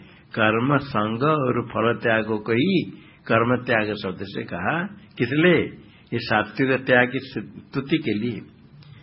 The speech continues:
सात्विक कह कर किसका त्याग? फल इच्छा, संग फल त्याग को कर्म त्याग के अपेक्षा उत्कृष्ट कहने के लिए, स्तुति करने के लिए इसको तीन कर्म त्याग में रख करके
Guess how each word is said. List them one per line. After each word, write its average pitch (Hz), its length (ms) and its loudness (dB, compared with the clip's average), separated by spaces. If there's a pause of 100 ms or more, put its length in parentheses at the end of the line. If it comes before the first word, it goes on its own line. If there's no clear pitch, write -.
(160)
सात्विक 110 420 0 (180)
कह 135 220 4
कर 139 160 2 (120)
किसका 127 340 0
त्याग? 151 320 6 (1000)
फल 123 340 6
इच्छा, 127 300 2 (720)
संग 127 320 4 (120)
फल 139 320 4
त्याग 127 320 6 (140)
को 117 120 4 (1120)
कर्म 123 380 4
त्याग 123 300 6
के 120 60 0
अपेक्षा 104 580 0 (840)
उत्कृष्ट 156 440 2
कहने 123 360 4
के 107 120 -4
लिए, 123 180 2
स्तुति 151 400 0
करने 110 340 2
के 107 180 -2
लिए 175 260 0
इसको - 280 -2 (100)
तीन 123 320 2
कर्म 113 400 0
त्याग 113 280 2 (100)
में 110 160 -2
रख 90 200 -4
करके 127 340 2